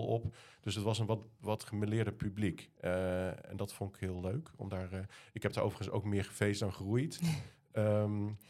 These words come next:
Speaker 1: en, ehm, en daar ook wel weer, ook wel weer grappig, daar ook, ook een toneelgroepje weer opgericht in de, in de roeivereniging. Dus, eh, daar gingen we met een groepje mensen, gingen we absurdistisch tone-, toneel, eh,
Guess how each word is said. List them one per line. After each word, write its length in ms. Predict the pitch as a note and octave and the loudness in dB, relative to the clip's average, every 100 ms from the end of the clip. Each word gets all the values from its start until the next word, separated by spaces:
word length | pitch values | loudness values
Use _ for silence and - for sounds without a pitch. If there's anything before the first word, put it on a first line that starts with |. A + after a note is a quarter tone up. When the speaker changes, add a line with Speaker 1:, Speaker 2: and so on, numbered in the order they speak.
| - - - _ | -20 -20 -20 _
Speaker 1:
en, 340 | G#2+ G#2+ G#2+ - | 2 4 2 0
ehm, 500 | G2+ G2 F#2+ F#2+ F#2 F2+ F2+ _ _ _ - | -2 0 2 0 -2 -6 -10 _ _ _ 2
en 140 | A#2 | 6
daar 180 | A#2+ A#2+ | 8 8
ook 160 | D3 C3+ | 6 6
wel 220 | A#2 G#2+ | 6 6
weer, 220 | A2+ B2 | 6 4
ook 120 | C3+ | 4
wel 80 | B2 | 2
weer 100 | G2+ | 2
grappig, 340 | - G#2+ G#2+ | 2 2 2
daar 180 | G#2 G#2+ | 4 4
ook, 100 | G2+ - - - | 2 -4 -12 0
ook 280 | A#2 A2+ - - | 2 2 -10 -4
een 240 | G#2 G#2+ | -2 0
toneelgroepje 640 | - A#2 B2 B2 A2+ - G2 | 0 4 6 6 2 -2 -2
weer 120 | G#2 | 0
opgericht 480 | A2+ - G#2 G2 - | -2 -2 -2 -2 0
in 160 | C3 A2+ | 0 4
de, 280 | G#2 G2+ - | 4 2 2
in 140 | A#2 | 0
de 60 | G#2 | 2
roeivereniging. 800 | A#2 G#2 F2+ F2+ F2 - E2+ F#2 | 2 2 0 -2 -2 -4 -8 -6
Dus, 220 | G2+ - | -4 0
eh, 180 | G2+ G2 | 2 2
daar 280 | G2 G#2 G#2 - | 2 0 0 -4
gingen 200 | G#2 G2+ | -2 0
we 60 | |
met 140 | G2 - | -2 -2
een 100 | F#2+ | -4
groepje 300 | - - G2 | -4 -2 -2
mensen, 280 | F#2+ - | -2 -4
gingen 220 | - F#2+ F#2+ | -6 -4 -2
we 160 | F#2 - - _ | -4 -6 -20 _
absurdistisch 600 | - - G2 G2 - G2 | -4 -2 0 0 0 -2
tone-, 300 | - F#2+ G2 | 0 0 0
toneel, 500 | - F#2 F#2+ F#2 E2 | 0 2 2 2 0
eh, 120 | D#2+ | -2